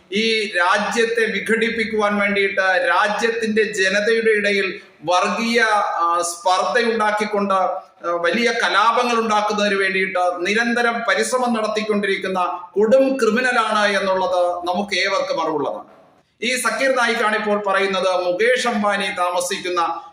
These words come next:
ഇരുപത്തേഴ് നിലയുള്ള വീടിന്റെയും അയ-, അദ്ദേഹത്തിന്റെ, ആ, പകുതിയിലേറെ സ്വത്തിന്റെയും അവകാശം വഖഫിനാണ് എന്ന് പറയുന്നത്. ഈ വഖഫ് എന്താണ് എന്നുള്ളത് നമുക്കറിയാം. വഖഫ് എന്ന് പറയുന്നത്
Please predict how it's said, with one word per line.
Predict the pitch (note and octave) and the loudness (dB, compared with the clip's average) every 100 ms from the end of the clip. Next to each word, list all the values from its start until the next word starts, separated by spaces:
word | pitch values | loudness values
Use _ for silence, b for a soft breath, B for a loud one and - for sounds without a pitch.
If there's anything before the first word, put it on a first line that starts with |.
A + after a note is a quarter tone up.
| - | -8
ഇരുപത്തേഴ് | F3 G3+ G#3+ G#3+ G3 F#3 | -2 -2 0 0 0 0
നിലയുള്ള | F3+ F#3+ F#3 F3+ | 0 0 0 0
വീടിന്റെയും | F3+ F3 F#3 F3+ F#3 F3+ F3 E3+ | 0 -2 -2 -2 -2 -2 0 0
അയ-, | F3 F3 F3 F3 F3 | 0 0 0 0 0
അദ്ദേഹത്തിന്റെ, | F#3+ F3+ F#3+ F#3 F3 F3 E3+ F3 - - | 2 2 0 -2 0 0 -2 -6 -12 -6
ആ, | E3 E3+ | 0 0
പകുതിയിലേറെ | E3 E3+ F3 G3+ G3 F#3 F3+ | 2 0 0 0 2 2 2
സ്വത്തിന്റെയും | F3 F3 F#3+ G3 F#3+ F#3 F3 | 0 -2 -2 -2 0 0 0
അവകാശം | E3 F3+ F3+ F3 F3+ E3 D#3+ | 0 0 0 0 -2 -4 -2
വഖഫിനാണ് | - - F#3 F#3+ E3+ E3 D#3 | -2 0 -2 0 -2 0 0
എന്ന് | C#3+ C3+ | 0 -2
പറയുന്നത്. | B2 G#2+ - - _ b b b | -2 -6 -10 -18 _ b b b
ഈ | G#3+ | -2
വഖഫ് | A3+ G3 F#3+ G3 C4 C4+ C4+ C4 | 0 0 0 0 2 2 4 2
എന്താണ് | A#3 A#3+ A#3 | 2 2 4
എന്നുള്ളത് | A#3+ A#3 A3+ A3 A3 | 2 2 0 0 0
നമുക്കറിയാം. | G#3 F#3+ G3 F3+ F3 E3+ | 0 0 0 0 0 0
വഖഫ് | E3+ E3 G#3 | -2 -2 -2
എന്ന് | G#3 G#3 | 0 0
പറയുന്നത് | G3+ G3+ G3+ G3 | 0 0 0 0